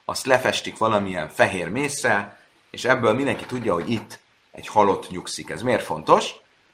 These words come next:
Azért, hogy az, aki tiszta kell, hogy legyen, mert trumát eszik,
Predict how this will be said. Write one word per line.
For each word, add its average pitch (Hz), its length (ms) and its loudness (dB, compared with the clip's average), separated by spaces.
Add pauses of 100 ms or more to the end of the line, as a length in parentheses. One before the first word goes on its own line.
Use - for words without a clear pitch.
(120)
Azért, 151 360 0
hogy 123 140 0
az, 131 120 4
aki 110 520 -2 (280)
tiszta 127 400 -2
kell, 101 200 2
hogy 95 140 -2
legyen, 101 340 0
mert 73 380 -10
trumát 107 540 -2
eszik, 127 480 -2